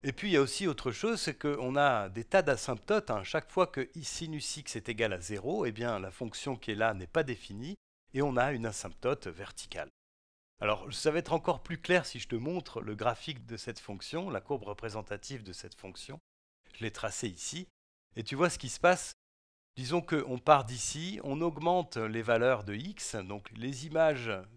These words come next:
deviennent de plus en plus grandes comme ça, positives, et puis tout d'un coup, on se retrouve sur l'autre branche et on a des valeurs qui deviennent de plus en plus négatives. Et puis là, on a une asymptote verticale,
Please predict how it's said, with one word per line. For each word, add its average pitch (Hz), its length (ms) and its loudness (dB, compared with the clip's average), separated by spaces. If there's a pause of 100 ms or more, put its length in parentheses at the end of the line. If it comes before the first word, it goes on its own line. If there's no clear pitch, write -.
(120)
deviennent 127 280 -4
de 123 100 0
plus 156 260 -4
en 123 80 2
plus 120 160 -12
grandes 190 260 -4
comme 123 140 -4
ça, 226 300 -4 (500)
positives, 139 560 -4
et 143 80 0
puis 196 140 -4
tout 214 100 -2
d'un 196 140 2
coup, 226 260 -10
on 190 60 0
se - 100 -4
retrouve 175 520 -2
sur - 200 -6
l'autre 156 320 -2
branche 147 560 -4
et 160 160 -4
on 156 120 -2
a 151 100 2
des 131 80 -2
valeurs 131 320 0
qui 147 100 -12
deviennent 135 380 -2
de 123 80 -2
plus 143 240 -8
en 120 100 -2
plus 147 220 -10
négatives. 107 680 -6 (540)
Et 131 80 0
puis 165 160 -2
là, 160 160 12
on 127 140 6
a 107 160 8
une 120 180 -2
asymptote 127 560 0
verticale, 175 720 0